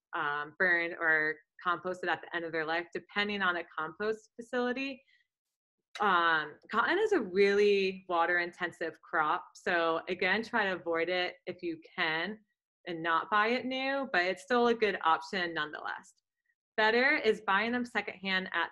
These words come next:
thrift stores. So if you go to Goodwill, they have the thrifty rags. And again, with the zero waste movement, some people say not to buy it because it comes in a plastic bag, but in all reality, you're helping divert things from the landfill. This is stuff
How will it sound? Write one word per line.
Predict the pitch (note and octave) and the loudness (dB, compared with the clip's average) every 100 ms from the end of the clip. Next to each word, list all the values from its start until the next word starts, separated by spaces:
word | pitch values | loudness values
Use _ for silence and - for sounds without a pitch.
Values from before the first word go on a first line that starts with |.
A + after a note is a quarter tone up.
| - | -4
thrift | F#3 F3+ | -4 -4
stores. | - E3 D3+ C#3+ - | -4 -4 -2 -6 -4
So | F3 E3 | 0 0
if | D#3 - | -2 -8
you | F#3 | -2
go | A#3 | 2
to | B3 | 2
Goodwill, | B3 A3+ F#3 F#3+ F#3+ F#3+ | 2 0 2 -2 0 -2
they | F#3 F#3 | -6 -2
have | F3+ F#3 | -4 -4
the | F3+ - | -12 -8
thrifty | F#3 F#3 G3+ | -8 -6 -4
rags. | F3 D#3+ D3+ D#3+ - _ _ _ _ | 0 0 0 -2 -6 _ _ _ _
And | G3 | -6
again, | G3+ C#4+ D4+ | 2 4 4
with | D4 | 0
the | C#4 | -4
zero | G#3+ B3+ B3+ | -2 0 2
waste | B3+ B3 | 0 -2
movement, | G#3+ G#3+ A#3 A3+ G#3+ | -2 0 0 -2 -2
some | G3+ G3 | -8 -8
people | G#3 G3 G3 | -10 -10 -8
say | - F3+ F3 E3+ - _ _ _ | -2 0 0 -2 -8 _ _ _
not | G#3 B3+ C4 | 4 4 4
to | A#3+ | 2
buy | A3+ A3+ A#3 | 2 4 4
it | A3+ G3 | 2 -2
because | G3 G3 | -6 -6
it | E3+ | -6
comes | - A#3+ A#3+ | 0 2 2
in | |
a | A3+ | -2
plastic | - G#3 G3 G#3 - | -2 -2 0 -4 0
bag, | F#3 F3+ F3+ F3+ | 2 4 4 2
but | E3+ | -2
in | E3 E3+ - | -2 -4 -2
all | F#3 G3 | -2 0
reality, | F#3+ F3 F3 F3+ F3+ F3 F3 - _ _ F3 | 2 4 4 2 0 -2 -2 -6 _ _ -2
you're | F3+ | -2
helping | F#3+ G3 G3 F#3 F3+ F3+ F3 - | 0 -2 -2 -2 -2 -4 -6 -2
divert | F3 E3+ F#3+ D#3+ | 0 2 0 0
things | G3 F3+ F#3 - | -4 -6 -8 -6
from | F#3+ | -4
the | F3+ | -2
landfill. | E3+ E3+ E3 D#3+ E3+ E3 E3 | -2 -2 -2 -4 -2 -2 -2
This | E3+ E3+ | -6 -8
is | E3+ | -10
stuff | - E3 | -4 -4